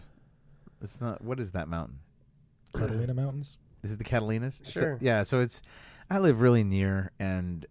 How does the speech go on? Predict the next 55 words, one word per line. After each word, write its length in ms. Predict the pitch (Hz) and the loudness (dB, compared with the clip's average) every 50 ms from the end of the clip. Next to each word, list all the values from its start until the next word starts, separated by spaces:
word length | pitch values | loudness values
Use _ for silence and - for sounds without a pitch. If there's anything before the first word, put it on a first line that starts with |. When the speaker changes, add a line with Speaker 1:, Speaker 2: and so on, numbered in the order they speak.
| _ _ _ _ _ _ _ _ - | _ _ _ _ _ _ _ _ -8
Speaker 1:
I 60 | 98 | -8
can 100 | 98 92 | -8 -4
see 140 | - 131 123 | 0 0 0
it 80 | 104 | 0
from 100 | - 107 | 0 0
my 80 | 101 95 | 0 0
backyard, 680 | 87 95 92 - - 95 85 85 82 85 87 82 80 - - | 0 0 0 0 0 0 0 0 0 0 -2 -4 -6 -6 -4
and 180 | 90 90 87 | -4 -2 -2
it's, 380 | 90 87 - - - - - - - - | -2 -4 -4 -6 -6 -6 -6 -8 -6 -6
I've 180 | 90 92 87 87 | -6 -4 -4 -2
loved 320 | 95 104 107 110 104 110 | 0 2 2 2 2 0
it 100 | 104 85 | -2 -2
since 240 | - 110 101 87 - | -2 -4 -4 -2 -2
I 100 | 98 87 | -4 -2
first 420 | - 110 101 92 - - - - - | -2 -2 -2 -2 -2 -4 -6 -2 -2
set 160 | 107 101 95 | 0 0 2
eyes 260 | 95 98 98 95 95 | 2 0 0 0 -2
on 160 | 98 95 95 95 | -2 -2 -2 -2
it, 140 | 95 95 - - - - - - - - _ _ _ _ _ - | -4 -6 -8 -12 -20 -20 -20 -20 -20 -20 _ _ _ _ _ -6
and, 420 | 92 92 92 90 90 90 87 85 | -4 -2 0 0 -2 -2 -2 -2
uh, 220 | 85 85 82 80 76 | -2 -2 -2 -2 -2
I 60 | 87 | -2
love 240 | 87 90 98 95 98 | 0 0 0 0 0
it 80 | 90 | -2
when 120 | 85 90 85 | -2 -4 -4
it 80 | 78 | -4
rains 640 | 82 107 117 117 117 117 117 113 113 110 110 104 98 | -4 -4 -4 -2 -2 -4 -4 -4 -6 -6 -6 -4 -4
and 140 | 101 87 87 | -4 -4 -4
the 80 | 85 92 | -6 -8
clouds 400 | - - - 98 98 101 95 - | -6 -4 -4 -2 -2 -2 -4 -4
come 220 | - 110 101 95 | -4 -4 -2 -2
in 120 | 98 95 95 | -2 0 0
over 300 | 95 95 90 92 95 95 | 0 0 0 -2 -2 0
it 200 | 92 92 87 - | 0 -2 -2 -6
and 100 | 92 - | -8 -6
kinda 200 | 101 95 85 80 | -6 -4 -4 -4
hide 200 | 90 90 92 82 | -4 -4 -6 -6
the 60 | - | -4
peaks. 420 | - - 131 123 117 113 107 - - | -2 0 2 2 2 2 0 -2 -4
I 40 | 92 | -2
like 220 | 87 92 95 87 | 0 0 -2 -2
it 60 | 90 87 | -2 -4
when 120 | 90 90 87 | -4 -2 -4
it's 200 | 85 80 - - | -4 -6 -6 -6
in 120 | 98 87 85 | -6 -6 -4
the 60 | 85 | -4
winter 360 | 90 110 117 113 - 120 101 | -2 -2 -2 0 0 0 0
and 80 | 92 92 | 0 0
it 120 | 87 - | -2 -2
snows 380 | - - - 120 120 120 117 107 | -4 -2 0 2 4 4 4 4
up 140 | 110 101 - | 2 0 2
there, 320 | - 107 104 104 101 101 98 | 2 2 4 4 4 2 2
but 160 | 95 98 87 | 0 0 0
it's 160 | 87 80 - | 0 -2 0
only, 480 | 107 98 98 98 98 95 90 87 87 | -2 0 0 0 0 0 0 -2 -4